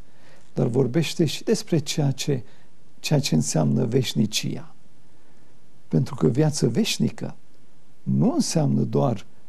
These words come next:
viață lungă, fără limite, ci este și diferență de calitate și, e, aș dori să dau glas, e, citirii cuvântului.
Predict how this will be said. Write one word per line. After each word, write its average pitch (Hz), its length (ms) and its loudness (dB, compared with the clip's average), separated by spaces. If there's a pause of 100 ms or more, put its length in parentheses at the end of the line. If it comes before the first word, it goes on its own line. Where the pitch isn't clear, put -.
(140)
viață 143 420 2
lungă, 131 560 4 (400)
fără 131 340 4
limite, 113 580 -2 (600)
ci - 120 -4
este 139 340 4
și 120 380 0 (440)
diferență 139 640 4
de 127 140 4
calitate - 720 -2
și, 147 300 2 (720)
e, 151 380 0 (720)
aș 135 200 2
dori 185 200 6
să 220 180 6
dau 127 320 2
glas, 117 480 -2 (280)
e, - 120 -2
citirii 135 460 2
cuvântului. 123 880 -2